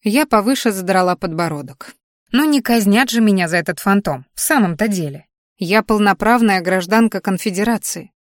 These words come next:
У нас есть законы. Всё будет хорошо. Да, я слышала что-то о запрете на подобные действия, на изображение драконов и всё такое. Но раздери меня, демоны. Это всего лишь шалость.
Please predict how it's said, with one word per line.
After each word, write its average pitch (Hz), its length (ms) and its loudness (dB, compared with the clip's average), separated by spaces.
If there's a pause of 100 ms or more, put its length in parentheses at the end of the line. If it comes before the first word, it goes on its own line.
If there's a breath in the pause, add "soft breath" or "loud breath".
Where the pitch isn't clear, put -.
У 220 140 2
нас 214 320 2
есть 208 280 0
законы. 202 600 0 (380)
Всё - 260 -2
будет 160 280 -6
хорошо. 233 580 -4 (520)
Да, 240 200 2
я 170 180 0
слышала 226 440 0
что-то 175 360 -2
о 170 40 0
запрете 180 480 -4
на 160 120 -8
подобные 175 420 -2
действия, 160 640 -10 (240)
на 240 120 4
изображение 226 640 0
драконов 185 580 -2
и 175 40 -12
всё - 180 -6
такое. 156 480 -8 (500)
Но 190 160 2
раздери 240 460 2
меня, 262 240 6
демоны. 180 540 -2 (280)
Это 269 280 0
всего 254 320 0
лишь 254 180 2
шалость. - 680 -2